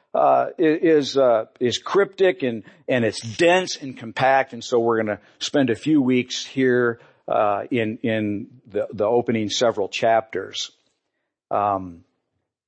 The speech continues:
if we believe that Jesus is the wisest man that ever lived and that he showed us the way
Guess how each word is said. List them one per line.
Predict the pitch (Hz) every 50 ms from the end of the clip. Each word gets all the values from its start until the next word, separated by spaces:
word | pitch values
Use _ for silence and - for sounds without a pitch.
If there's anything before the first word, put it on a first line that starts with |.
| - -
if | 143 135 143
we | 208 247
believe | 233 214 208 190 208 233 247 240 190
that | 170 160 - -
Jesus | - 156 151 139 123 110 147 151 - -
is | 151 131 110
the | 151
wisest | 131 127 139 139 139 143 123 135 131 - -
man | 127 120 120 120 127 123
that | 120 117 113
ever | 123 120 101 117 110 110
lived | 113 131 135 131 120 117 117 120 120 120 _ _ - - - - - -
and | 143 135 131
that | 131 127 117
he | 131 151 143
showed | 123 - - 175 180 208 220 220
us | 196 175 - -
the | - 147 135
way | 131 117 117 113 110 104 101 101 107 117 135 139